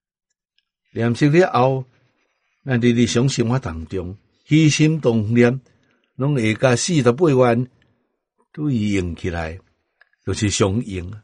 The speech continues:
啊，这个咱念佛内面就加入观想，真正有效果啊！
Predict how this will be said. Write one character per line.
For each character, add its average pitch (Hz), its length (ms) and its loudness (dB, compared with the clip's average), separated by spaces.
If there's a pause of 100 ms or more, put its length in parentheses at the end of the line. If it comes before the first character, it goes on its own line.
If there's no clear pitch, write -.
(2750)
啊， 95 280 -6
这 120 140 0
个 120 280 4
咱 127 180 2 (340)
念 104 240 -2
佛 131 120 0
内 95 200 2
面 107 300 -4
就 101 220 -4
加 98 220 2
入 92 140 -2
观 95 320 -4
想， 107 340 -6 (4000)
真 85 240 -8
正 92 240 -4
有 76 180 -8
效 69 280 -12
果 80 340 -6
啊！ 69 200 -20